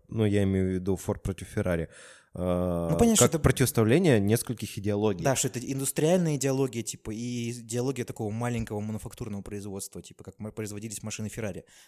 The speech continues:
Speaker 2: что они все были рукотворные по факту и с-, и тогда ещё. И сейчас даже н-, многие модели машин, как бы, делаются на заказ чисто для определённого человека, Феррари машины.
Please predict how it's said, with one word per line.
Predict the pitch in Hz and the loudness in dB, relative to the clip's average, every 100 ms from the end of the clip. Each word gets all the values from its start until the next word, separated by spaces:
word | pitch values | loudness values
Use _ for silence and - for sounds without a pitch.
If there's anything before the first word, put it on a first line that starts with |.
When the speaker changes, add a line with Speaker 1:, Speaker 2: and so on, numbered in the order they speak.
| _ | _
Speaker 2:
что | - 101 | -10 -8
они | 113 | -6
все | - | -8
были | 110 107 | -8 -6
рукотворные | 104 110 113 113 117 98 98 | -4 -4 -4 -2 -2 -2 -6
по | 92 | -8
факту | 98 95 - | -10 -10 -12
и | |
с-, | 90 | -12
и | 110 | -10
тогда | - 113 110 | -8 -6 -6
ещё. | 98 - 90 - _ | -6 -8 -12 -18 _
И | 131 | 0
сейчас | 127 - 113 | 0 0 -2
даже | 101 98 | -4 -8
н-, | 98 - _ - | -10 -14 _ -10
многие | 117 120 107 | -6 -4 -4
модели | 104 107 104 | -8 -6 -6
машин, | 101 98 151 190 | -6 -4 -4 -4
как | 180 107 | -6 -10
бы, | 104 | -10
делаются | 90 120 123 - | -6 -4 -4 -4
на | 107 | -6
заказ | 98 107 135 - | -8 -6 -4 -4
чисто | - 113 - 98 | -6 -8 -10 -12
для | 98 101 | -8 -8
определённого | - 101 104 110 98 | -8 -10 -8 -8 -8
человека, | - 117 117 - - - _ _ _ _ - | -6 -6 -6 -8 -14 -18 _ _ _ _ -20
Феррари | - 110 104 92 | -10 -8 -6 -6
машины. | 90 - 92 87 | -8 -10 -10 -14